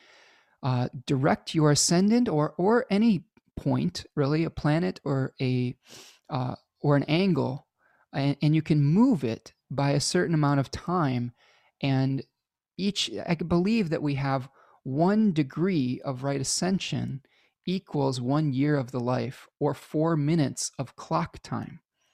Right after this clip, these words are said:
Okay, so this is a, a technique where you can kind of move your chart and see when different bound rulers will take over the life, where different planets will, will come to an angle and be more prevalent.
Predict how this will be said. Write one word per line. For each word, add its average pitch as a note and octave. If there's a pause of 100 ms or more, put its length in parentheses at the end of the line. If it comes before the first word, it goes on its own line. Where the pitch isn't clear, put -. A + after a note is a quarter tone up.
(260)
Okay, A#2+
so C#3
this D#3+
is D#3 (440)
a, -
a D3+
technique F#3+
where D3+
you D#3
can D3 (140)
kind E3+
of D3+ (380)
move F3
your D#3
chart - (360)
and C#3
see E3 (240)
when E3 (360)
different E3+ (220)
bound C#3+
rulers E3+
will C#3
take C#3+
over D#3
the C3+
life, D3 (380)
where C#3
different C#3+
planets E3
will, C3+
will B2+
come D#3+
to C#3+
an B2+
angle F3
and B2+
be B2
more B2+
prevalent. E3